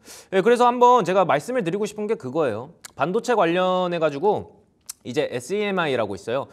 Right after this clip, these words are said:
국제반도체 장비재료협회라고 있습니다. 거기서 이제 중국 역대 최대 규모로 반도체 장비의 투입. 그러니까 전망 속에서 이제 글로벌 레거시가 지속되니까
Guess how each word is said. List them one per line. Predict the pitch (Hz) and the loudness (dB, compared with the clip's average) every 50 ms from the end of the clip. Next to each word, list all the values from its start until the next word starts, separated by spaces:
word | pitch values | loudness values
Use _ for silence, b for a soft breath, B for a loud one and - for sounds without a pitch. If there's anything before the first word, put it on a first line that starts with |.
| B B B B B | B B B B B
국제반도체 | B 165 - - 240 233 233 226 220 220 - 214 | B -8 -2 2 2 2 2 2 0 -2 -2 -4
장비재료협회라고 | 185 - 135 151 170 185 170 185 180 170 151 151 - 151 143 135 120 110 | -6 -6 -6 -6 -4 -4 -2 -2 -2 -2 -2 -4 -4 -4 -4 -4 -4 -4
있습니다. | 95 - - 113 104 95 90 98 104 b b b b b | -8 -10 -12 -14 -12 -12 -14 -16 -18 b b b b b
거기서 | b 147 170 214 240 226 226 190 | b 0 0 2 2 2 2 2
이제 | 143 156 165 | 2 0 -2
중국 | 156 - 151 170 175 175 139 120 | -4 -4 -6 -4 -4 -4 -4 -6
역대 | 127 - - - 175 | -8 -8 -6 -6 -6
최대 | 175 - - - 254 269 233 277 269 269 | -6 -8 -12 -8 -6 -4 0 2 2 2
규모로 | 220 247 233 226 220 214 214 247 269 277 285 320 - - | 2 0 -2 0 0 2 4 4 4 2 0 -4 -10 -12
반도체 | - 135 147 160 165 - 175 | -10 -10 -8 -8 -8 -8 -6
장비의 | 165 170 165 156 151 147 151 | -6 -6 -4 -4 -4 -4 -2
투입. | - 208 165 - - - - B B B B B | -2 -2 -2 -2 -4 -12 -20 B B B B B
그러니까 | 190 185 190 | 0 0 0
전망 | - 165 185 226 262 | 0 0 -2 -2 -2
속에서 | 226 233 247 233 214 214 | -2 0 0 0 2 0
이제 | 185 143 | 0 -2
글로벌 | 165 - - 175 196 214 226 214 226 226 180 | -4 -6 -4 -2 2 2 4 4 4 2 2
레거시가 | 131 117 131 180 214 202 - 190 165 208 208 | 2 0 0 0 -2 -2 -2 0 2 2 2
지속되니까 | 202 - - 135 185 185 190 180 170 156 123 - - 107 120 135 117 | 0 -2 -8 -10 -10 -8 -6 -6 -6 -6 -6 -6 -2 -2 0 0 -2